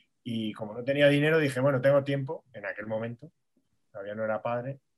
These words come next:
y, y me puse a, tengo, ya os digo, tengo traducido porque es un libro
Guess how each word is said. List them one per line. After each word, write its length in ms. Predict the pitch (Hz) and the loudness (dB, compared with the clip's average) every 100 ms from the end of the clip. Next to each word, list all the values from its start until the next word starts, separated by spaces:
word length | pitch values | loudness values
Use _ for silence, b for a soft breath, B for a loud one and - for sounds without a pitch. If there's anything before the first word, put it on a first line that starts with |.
| _ _ _ - | _ _ _ -12
y, 600 | 113 107 104 101 98 98 | -8 -6 -6 -6 -8 -10
y 120 | 113 | -12
me 100 | 104 95 | -14 -12
puse 240 | 120 131 | -8 -6
a, 100 | 131 | -4
tengo, 260 | 135 131 131 | -2 0 2
ya 120 | 131 | 2
os 120 | 123 | 2
digo, 220 | 110 95 | -4 -10
tengo 180 | - 127 | -10 -8
traducido 380 | 127 123 113 135 | -4 -6 -4 -6
porque 160 | 120 120 | -4 -6
es 100 | 135 | -4
un 120 | 123 | -2
libro 280 | 131 143 | 0 0